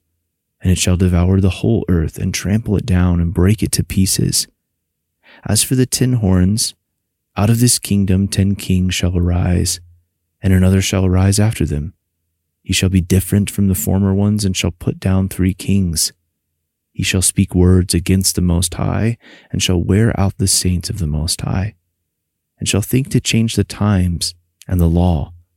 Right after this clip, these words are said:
and they shall be given into his hand." For a time, times and a half a time. But the court shall sit in judgment, and his dominion shall be taken away,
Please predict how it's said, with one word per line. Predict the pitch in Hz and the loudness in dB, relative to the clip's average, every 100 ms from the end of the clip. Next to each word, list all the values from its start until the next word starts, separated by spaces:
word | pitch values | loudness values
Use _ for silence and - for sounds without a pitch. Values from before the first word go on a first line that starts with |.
| _ _ _ _ _ _ - | _ _ _ _ _ _ -6
and | 98 | -2
they | |
shall | 92 90 | -2 0
be | 92 | -2
given | - 95 98 | 2 4 4
into | 92 90 | 2 2
his | 82 | 2
hand." | 92 92 87 82 - - _ | 2 2 2 -2 -8 -20 _
For | - 92 | -2 -2
a | |
time, | 85 101 101 110 113 113 _ _ - | 0 0 0 0 -2 -8 _ _ -8
times | - 98 95 98 | 0 2 2 0
and | 92 | -2
a | 82 - | -4 -2
half | 92 - | -4 -4
a | |
time. | - - - - _ _ _ _ _ _ _ _ _ _ _ - | -6 -4 -4 -4 _ _ _ _ _ _ _ _ _ _ _ -6
But | 107 | -2
the | 117 | -2
court | - 139 143 - | 0 2 2 0
shall | - 101 | -2 0
sit | - - 98 | 2 0 2
in | 101 87 | 0 2
judgment, | 82 85 82 73 - _ _ _ _ _ _ - | 2 0 -2 -4 -8 _ _ _ _ _ _ 0
and | 92 | 0
his | 82 | 4
dominion | 90 87 87 92 | 4 6 6 4
shall | 98 92 | 2 0
be | 90 | -2
taken | - - 95 | -2 -2 0
away, | 95 107 101 85 | 2 4 4 0